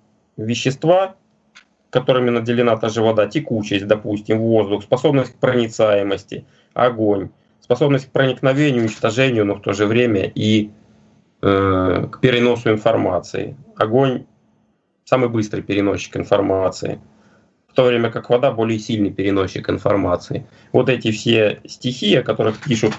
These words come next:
во всех трактатах по магии и так далее, это средства для переноса информации. Они используются в магии, в деревенской, там бабки это не знают, но делают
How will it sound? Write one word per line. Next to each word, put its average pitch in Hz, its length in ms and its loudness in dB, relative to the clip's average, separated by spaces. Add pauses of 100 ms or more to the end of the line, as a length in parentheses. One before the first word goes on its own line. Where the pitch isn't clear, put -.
(300)
во 117 120 2
всех 113 300 -2
трактатах 110 560 -2
по 160 100 2
магии 214 360 2
и 143 40 2
так 143 220 0
далее, 127 420 2 (380)
это 190 220 2
средства 160 480 0
для 139 280 2
переноса 123 680 0
информации. 117 1000 0
Они 151 260 4
используются 113 580 0
в 117 60 -2
магии, 139 520 0
в 101 100 -8
деревенской, 120 720 0
там 113 240 -4
бабки 120 260 0
это 113 140 -2
не 123 100 0
знают, 160 360 0
но 185 100 2
делают 98 480 -2